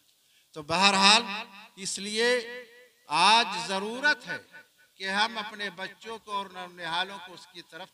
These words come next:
तैय-, तैयारी कराएं और उनको दिनियात सिखलाएं,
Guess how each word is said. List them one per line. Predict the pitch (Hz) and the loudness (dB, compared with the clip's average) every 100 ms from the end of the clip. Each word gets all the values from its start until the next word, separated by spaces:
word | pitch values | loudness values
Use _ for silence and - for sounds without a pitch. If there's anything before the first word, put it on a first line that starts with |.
| - | -18
तैय-, | 151 156 156 151 _ | -18 -18 -20 _ _
तैयारी | 165 170 165 170 165 165 | -8 0 0 0 -6 -12
कराएं | 151 160 180 202 233 190 220 - - | -8 0 2 0 -2 -8 -16 -20 -6
और | 160 185 | -4 -4
उनको | 190 175 180 147 | -8 -16 -20 -18
दिनियात | 156 160 170 180 | -16 -8 -2 -2
सिखलाएं, | 170 160 156 147 160 | -4 -14 -10 -4 -4